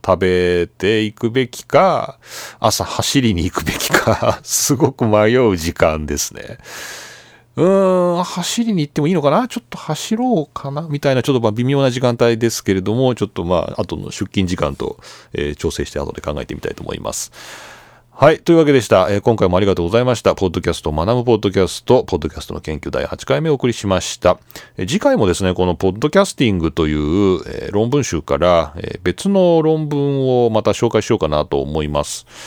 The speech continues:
なかなか、えー、まあ、このポッドキャスト、ポッドキャスティングという論文集自体が今、ポッドキャストとして配信されているような状況もある中で、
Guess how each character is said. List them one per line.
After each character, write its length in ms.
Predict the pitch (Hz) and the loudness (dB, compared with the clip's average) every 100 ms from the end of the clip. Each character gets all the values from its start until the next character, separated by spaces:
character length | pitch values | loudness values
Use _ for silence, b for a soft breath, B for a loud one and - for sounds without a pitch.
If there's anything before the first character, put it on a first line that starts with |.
| B B - | B B -4
な 120 | 131 | 2
か 100 | 208 | 4
な 100 | 196 | 4
か、 240 | 160 143 - | 4 2 -2
え 340 | 135 123 120 | -8 -6 -6
ー、 40 | 117 | -4
ま 100 | 135 | -4
あ、 40 | |
こ 120 | - | 2
の 240 | 170 175 - - _ | 2 2 0 -12 _
ポ 100 | 175 | 0
ッ 60 | 160 | 2
ド 120 | 208 202 | 2 2
キ 120 | 208 | 2
ャ 80 | 208 | 0
ス 120 | - _ _ | -4 _ _
ト、 260 | 185 175 - | 0 0 0
ポ 100 | - | -4
ッ 60 | - | 0
ド 100 | 196 | 2
キ 80 | |
ャ 60 | 208 | 2
ス 40 | |
テ 100 | - | 2
ィ 40 | 151 | 2
ン 40 | |
グ 100 | 143 | 2
と 60 | 139 | 4
い 40 | |
う 60 | 123 | 4
論 260 | 147 175 | 4 2
文 220 | 175 185 175 | 0 0 2
集 140 | 151 | 0
自 160 | 131 170 | 0 4
体 200 | 180 135 | 4 4
が 80 | |
今、 160 | 127 113 | 2 2
ポ 120 | - | 0
ッ 60 | 110 | 2
ド 120 | 127 | 2
キ 100 | 135 | 2
ャ 60 | 143 | 0
ス 60 | |
ト 80 | 110 | -2
と 60 | - | -4
し 60 | |
て 80 | - | -6
配 240 | - 117 | 0 0
信 380 | 110 - 120 117 | 0 -4 -2 -2
さ 240 | 113 - 107 | -2 0 0
れ 100 | 110 | 0
て 140 | - | 0
い 120 | 113 | 0
る 140 | 113 117 | 0 2
よ 160 | 120 | 2
う 20 | |
な 120 | 95 87 | 2 0
状 140 | 95 | 0
況 160 | 92 90 | 0 0
も 120 | 98 | 2
あ 40 | |
る 80 | 92 | 0
中 260 | 82 85 69 | -2 -2 -2
で、 340 | - 76 71 | 0 -2 -2